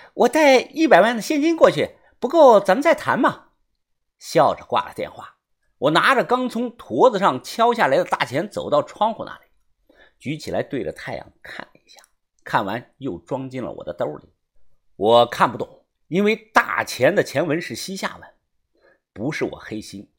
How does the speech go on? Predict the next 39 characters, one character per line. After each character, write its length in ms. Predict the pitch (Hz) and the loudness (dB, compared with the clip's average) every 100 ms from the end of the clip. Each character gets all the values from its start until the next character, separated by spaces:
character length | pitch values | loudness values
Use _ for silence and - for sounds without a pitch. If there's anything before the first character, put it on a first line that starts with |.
| _ _ | _ _
我 180 | 104 151 | 2 2
是 100 | 254 | 2
保 400 | - 135 117 151 | 0 2 4 2
证 180 | 202 233 | 0 0
了 100 | 123 | 0
原 240 | 127 190 | 0 -4
坑， 320 | 208 226 - _ _ _ | -6 -12 -14 _ _ _
但 260 | - 208 135 80 | -2 -2 -2 -4
我 140 | 90 | -4
又 120 | 143 | -4
没 160 | 151 156 | -6 -8
说 220 | 156 156 | -6 -8
全 480 | 156 - - - 220 | -10 -18 -12 -10 -10
部 180 | - 170 | -12 -12
是 140 | - | -14
原 200 | - - | -20 -20
坑。 160 | - - _ _ _ _ _ _ _ _ _ _ | -20 -20 _ _ _ _ _ _ _ _ _ _
这 300 | 320 330 214 | 2 2 2
些 240 | 143 233 | 0 2
坨 420 | 233 - - 151 233 | 2 0 0 4 4
子 300 | 165 - _ | 2 -8 _
总 420 | - 117 104 156 | -12 -10 -6 -6
共 220 | 175 220 151 | -6 -8 -6
是 100 | 123 | -10
八 460 | - - - - | -10 -10 -4 -2
万 240 | 175 110 87 | -2 -4 -6
多 120 | 110 | -8
枚 160 | 104 | -8
古 220 | 110 _ - | -12 _ -20
币， 240 | 120 _ _ _ _ _ | -20 _ _ _ _ _
我 180 | - 110 | -8 -8
只 220 | - - | -8 -16
拿 160 | 80 120 | -12 -10
了 100 | 95 | -10
十 240 | - 120 | -14 -16
几 120 | 131 | -16
枚 160 | 78 90 | -16 -16
而 180 | 87 | -16
已， 60 | - | -20